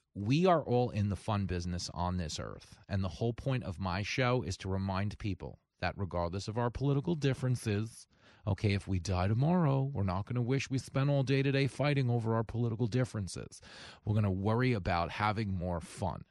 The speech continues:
So I'm trying to discuss this stuff, but I'm trying to make sure everybody listening to it understands the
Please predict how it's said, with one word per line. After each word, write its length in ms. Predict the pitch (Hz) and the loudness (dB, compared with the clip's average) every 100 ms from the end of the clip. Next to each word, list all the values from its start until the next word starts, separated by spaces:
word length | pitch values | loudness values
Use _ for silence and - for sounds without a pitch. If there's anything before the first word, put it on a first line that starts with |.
| - | -10
So 220 | - 73 | -6 -4
I'm 180 | 92 92 | -2 -4
trying 340 | - 95 104 | -2 -2 -2
to 80 | 107 | -4
discuss 480 | 110 - - 139 - | -4 -2 0 0 0
this 220 | 104 95 | -4 -4
stuff, 520 | - - 85 82 - - - - - | -4 -2 -2 -2 -6 -20 -20 -20 -8
but 140 | 98 95 | -2 -2
I'm 140 | 87 | -2
trying 340 | - 104 107 110 | -2 0 0 -2
to 120 | 110 - | -6 -6
make 260 | 113 107 - | -2 -2 -2
sure 200 | 123 - | -2 -2
everybody 480 | 104 120 107 104 | 0 0 0 0
listening 420 | 101 113 - 110 101 | 0 -2 -2 -2 -2
to 140 | 107 | -2
it 80 | 107 | 0
understands 880 | 95 95 92 - 120 110 90 82 - - 87 | 0 -2 -4 -2 -2 0 -2 -4 -6 -12 -8
the 160 | 107 | -8